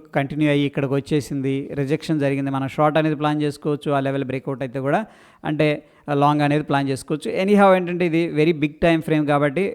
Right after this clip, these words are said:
మనకి ఇంపార్టెంట్ సపోర్ట్, రెసిస్టెన్స్ లెవెల్స్ అనేది తెలుస్తాయి. లోవర్ టైమ్ ఫ్రేమ్స్‌లో ఏంటంటే, ఆ లెవెల్స్ దగ్గర యాక్టివిటీ ఎలా ఉంది, దాన్ని బట్టి మనం ట్రేడింగ్ డెసిషన్ తీసుకోవడానికి ఆస్కారం ఉంటుంది. So, ఇది కంప్లీట్గా ఈ యొక్క మల్టీ టైమ్ ఫ్రేమ్ గురించి, ఫ్రెండ్స్.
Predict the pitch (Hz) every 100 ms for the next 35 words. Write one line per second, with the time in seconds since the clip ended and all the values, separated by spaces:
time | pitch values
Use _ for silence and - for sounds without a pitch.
0 | - 147 143 139 147 165 170 165 160 151
1 | 151 143 151 151 147 135 147 143 151 -
2 | 127 135 135 139 135 131 127 131 139 -
3 | 175 196 - - - 143 151 190 196 180
4 | 170 156 160 151 156 156 147 151 160 143
5 | 127 - 139 139 151 180 165 170 156 147
6 | 117 - _ - 143 - 165 151 139 143
7 | 147 143 160 143 143 147 139 143 143 139
8 | 123 139 139 135 131 143 135 143 127 131
9 | - 127 131 135 220 - _ 139 131 -
10 | 127 123 117 - - _ _ - - 175
11 | 170 175 165 160 175 175 160 175 175 131
12 | 143 139 143 139 143 160 151 143 143 151
13 | 143 139 135 - 190 190